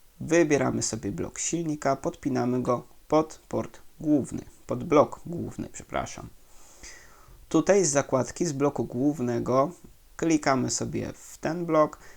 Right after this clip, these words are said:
Możemy wybrać, który silnik. Zauważcie, mamy dwie zakładki, silnik A i silnik B.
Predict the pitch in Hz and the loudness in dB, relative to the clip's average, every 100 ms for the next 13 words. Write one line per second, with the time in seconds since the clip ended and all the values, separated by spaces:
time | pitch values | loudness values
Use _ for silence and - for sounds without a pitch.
0 | - - 135 143 139 123 143 127 113 113 | -10 -4 0 2 2 4 4 4 2 0
1 | - - - - 131 123 - 117 117 151 | -4 -8 -12 0 2 2 0 0 0 0
2 | 175 - 104 113 117 - - 127 156 185 | -2 -6 -6 -2 -4 -4 0 2 2 -2
3 | - 123 117 113 127 120 113 113 107 - | -10 -4 -2 -2 -2 -2 -2 -4 -4 -2
4 | 147 - 110 107 - 127 127 - 113 104 | -2 -2 -4 -4 -4 -2 -2 -4 -4 -6
5 | 82 110 127 | -2 6 6